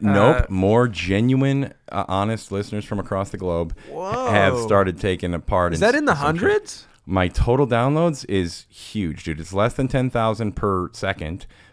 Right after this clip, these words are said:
Speaker 1: but, um, yeah, total downs is, uh, you know, it's, it's not, it's not a, it's not zero. Let's see now. Analytics. If we scroll down to the bottom of this page, they
Speaker 2: Does
Speaker 1: will, they
Speaker 2: this
Speaker 1: will let
Speaker 2: give
Speaker 1: us
Speaker 2: you
Speaker 1: know.
Speaker 2: an-, this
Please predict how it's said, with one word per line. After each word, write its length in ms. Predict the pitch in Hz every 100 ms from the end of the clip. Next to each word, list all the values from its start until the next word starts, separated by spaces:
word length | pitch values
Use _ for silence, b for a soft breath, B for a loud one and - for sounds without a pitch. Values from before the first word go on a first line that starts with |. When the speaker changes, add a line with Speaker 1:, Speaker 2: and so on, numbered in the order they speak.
| b
Speaker 1:
but, 180 | 87 85
um, 340 | 82 80 82
yeah, 200 | - 90
total 340 | - - 107 113
downs 420 | 104 101 110 101
is, 340 | - 90 85
uh, 140 | 87 85 -
you 80 |
know, 180 | 104 110 131
it's, 240 | - - -
it's 180 | 123 -
not, 280 | 123 107 -
it's 160 | 120 -
not 160 | 120 98
a, 100 | - -
it's 160 | - -
not 160 | 113
zero. 300 | 87 104 98 110 B B B
Let's 180 | 101 -
see 280 | - 76 -
now. 300 | 92 78 - - - -
Analytics. 640 | 101 110 95 95 82 -
If 100 | 80
we 60 | 80
scroll 240 | - 90
down 100 | 90
to 80 | 87
the 40 |
bottom 200 | 80 85
of 80 | 73
this 160 | 85 95
page, 460 | - 78 71 71
they 140 | - 90
Speaker 2:
Does 100 | 90
Speaker 1:
will, 260 | 87 87 - -
they 80 | 92
Speaker 2:
this 60 | 104
Speaker 1:
will 120 | 98
let 100 | 92
Speaker 2:
give 80 | 87
Speaker 1:
us 60 | 262
Speaker 2:
you 80 |
Speaker 1:
know. 60 | -
Speaker 2:
an-, 240 | 208 85 87
this 220 | 175